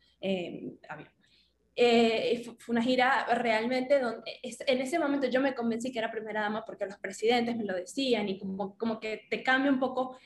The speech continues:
el switch, ¿no? Porque cuando vives en dictadura y te persiguen, te acosan, en cambio cuando llegas a otro país y recibes respeto,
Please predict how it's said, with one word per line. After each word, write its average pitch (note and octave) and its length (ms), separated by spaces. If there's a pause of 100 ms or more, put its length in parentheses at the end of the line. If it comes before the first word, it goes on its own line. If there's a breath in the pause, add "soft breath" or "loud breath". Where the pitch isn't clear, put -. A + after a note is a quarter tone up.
el G#3 140
switch, - 400
¿no? D#4+ 340
Porque G#3+ 300
cuando G#3+ 200
vives C#4+ 220
en A#3+ 120
dictadura G#3 380
y F3 60
te G3+ 100
persiguen, G3 460
te F3+ 60
acosan, G3+ 460
en E3+ 80
cambio G3 240
cuando A#3 180
llegas G#3 180
a A#3+ 40
otro A#3+ 200
país B3 220
y F#3 80
recibes G#3+ 420
respeto, A#3 560